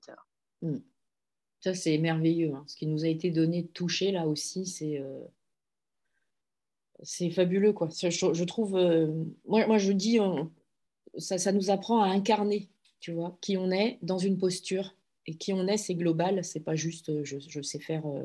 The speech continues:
Speaker 2: je sais faire, euh, une posture, euh... de, de fou, une posture Instagram, euh, je, je m'en fous, en fait. Ou alors, euh, ce qui m'intéresse, c'est ta posture Instagram, et elle est belle parce que tu l'incarnes complètement, parce que tu,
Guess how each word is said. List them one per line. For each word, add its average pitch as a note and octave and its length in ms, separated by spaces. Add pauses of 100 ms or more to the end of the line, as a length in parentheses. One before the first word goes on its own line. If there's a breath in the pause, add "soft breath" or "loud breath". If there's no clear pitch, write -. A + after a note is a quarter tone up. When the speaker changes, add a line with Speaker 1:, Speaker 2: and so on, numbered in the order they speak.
(880)
Speaker 2:
je - 120
sais C#3+ 180
faire, C#3+ 240
euh, C3+ 200
une D3 680 (120)
posture, C#3+ 380
euh... C3 220 (800)
de, B2+ 100
de C3+ 160
fou, G3+ 420
une C3+ 220
posture D3 380
Instagram, D3+ 600 (200)
euh, C3 60 (240)
je, - 140 (160)
je D3 140
m'en D3+ 100
fous, G3+ 220
en F#3 60
fait. D#3+ 360 (640)
Ou F3 120
alors, F3 260
euh, D#3 320
ce - 100
qui - 80
m'intéresse, D3+ 460
c'est D3+ 160
ta E3+ 140
posture E3 400
Instagram, D#3+ 680
et D3 120
elle C3+ 120
est C#3 60
belle E3+ 260
parce D#3+ 200
que C3 100
tu - 200
l'incarnes D3 360
complètement, D3 440
parce E3 200
que - 80
tu, - 240